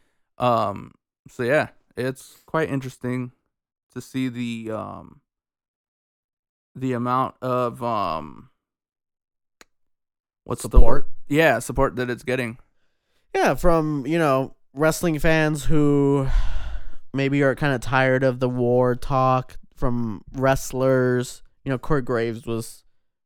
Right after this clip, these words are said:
Speaker 2: was talking about it. I think a couple other guys are talking about it. Um, to guys that, I mean, have been loyal to old school wrestling.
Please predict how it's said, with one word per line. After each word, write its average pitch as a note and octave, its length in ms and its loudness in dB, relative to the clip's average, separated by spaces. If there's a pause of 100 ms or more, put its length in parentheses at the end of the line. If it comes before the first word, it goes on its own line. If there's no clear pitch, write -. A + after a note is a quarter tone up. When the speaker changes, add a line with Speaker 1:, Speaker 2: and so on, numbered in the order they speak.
Speaker 2:
was - 80 -14
talking A#2 400 -6
about A2+ 280 -4
it. A2+ 120 -4
I A2+ 60 -8 (120)
think B2 160 -10
a - 20 -20
couple G#2 300 -10
other G2+ 140 -10
guys F2+ 260 -8
are - 40 -20
talking - 260 -10
about - 200 -12
it. - 200 -18
Um, F#2 600 -10 (1040)
to B2+ 120 -6
guys B2+ 480 -2
that, C3 380 -2
I A#2 140 -4
mean, A#2+ 260 -4
have A#2+ 200 -6
been A2+ 280 -4
loyal A#2 440 -2
to B2+ 160 -6
old A2+ 280 -6
school A#2+ 220 -8
wrestling. A#2+ 520 -2